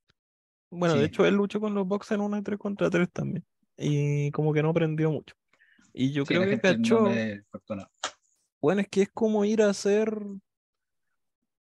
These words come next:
Speaker 1: Puta, sorry lo pretencioso, pero es como irle a hacer gambeta a los brasileños, ¿cachai? Como que.
Speaker 2: Mm, mm,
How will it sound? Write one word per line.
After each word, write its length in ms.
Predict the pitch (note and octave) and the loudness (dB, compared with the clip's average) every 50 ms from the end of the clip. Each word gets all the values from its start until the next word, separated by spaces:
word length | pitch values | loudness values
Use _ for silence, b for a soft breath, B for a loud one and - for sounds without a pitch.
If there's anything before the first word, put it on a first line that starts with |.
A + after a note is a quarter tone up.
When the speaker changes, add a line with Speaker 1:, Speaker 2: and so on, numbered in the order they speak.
| _ _ _ _ _ _ | _ _ _ _ _ _
Speaker 1:
Puta, 200 | - F#3 F#3 F3 | -4 -2 0 0
sorry 240 | D3+ - F#3+ F#3 G3+ | 0 2 2 2 4
lo 80 | G3 G3+ | 4 4
pretencioso, 560 | G3+ G#3 G3+ G#3 G#3 G3+ - G#3+ G3+ G3+ F#3 | 4 6 4 4 2 0 -4 -6 -8 -6 -6
pero 140 | F3 E3+ F#3+ | -4 -6 -6
es 60 | - | -6
como 240 | - - F3+ F3+ F#3+ | -6 -6 -2 0 0
irle 220 | G3 G3 G3 F#3+ | 2 2 2 2
a 20 | F#3 | 2
hacer 260 | F3+ - G3 G3 G3+ | 2 0 0 0 0
gambeta 800 | F#3+ F#3 F3+ F3 E3+ F3 F#3+ G3 - G3 G3 G3 F#3+ F#3+ F#3 | 0 -2 -2 -2 -2 -2 -2 0 0 0 0 2 0 0 0
a 40 | F#3 | 0
los 140 | F3+ E3 E3+ | 0 -2 -2
brasileños, 540 | E3+ E3+ E3 - D#3+ D#3 E3+ F#3+ F#3+ F3 D#3 | -2 -4 -4 -4 -2 -2 0 0 -2 -4 -4
¿cachai? 380 | - C#3+ C#3 - D#3+ E3+ F3+ _ | -6 -8 -6 -4 -4 -4 -4 _
Como 380 | _ - D#3+ D#3 D#3 D#3 D3+ D3 | _ -6 -4 -4 -2 -2 -2 -2
que. 640 | D3 D3 D3+ D3+ D3 D3 D3 C#3+ C#3+ C#3+ C#3+ C#3+ C#3 C#3 C#3 C#3 C#3 C#3 | -2 0 0 0 0 0 0 2 2 2 0 0 -2 -2 -2 -4 -4 -4
Speaker 2:
Mm, 60 | C3+ | -6
mm, 140 | - - E2 | -8 -8 -10